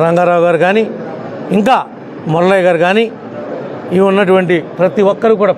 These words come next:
పేరు పేరున మరి పాత కొత్త కలయికతో ఉన్నటువంటి, నిన్నే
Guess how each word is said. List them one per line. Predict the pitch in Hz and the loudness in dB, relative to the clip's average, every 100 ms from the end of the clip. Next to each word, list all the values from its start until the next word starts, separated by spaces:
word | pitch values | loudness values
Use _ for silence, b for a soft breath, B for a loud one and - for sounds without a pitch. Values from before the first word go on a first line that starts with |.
| 180 | 0
పేరు | 196 185 | 0 2
పేరున | 185 202 196 156 - - - - - | 2 2 2 0 -4 -12 -12 -10 -2
మరి | 175 165 135 - 160 | 0 0 -4 -6 -2
పాత | 175 185 190 170 | 0 0 -2 0
కొత్త | 175 175 180 175 | -4 -2 -4 0
కలయికతో | 170 170 147 170 | 0 0 0 0
ఉన్నటువంటి, | 165 160 165 147 131 B B B - | 0 2 0 0 -4 B B B -2
నిన్నే | 165 196 | 0 2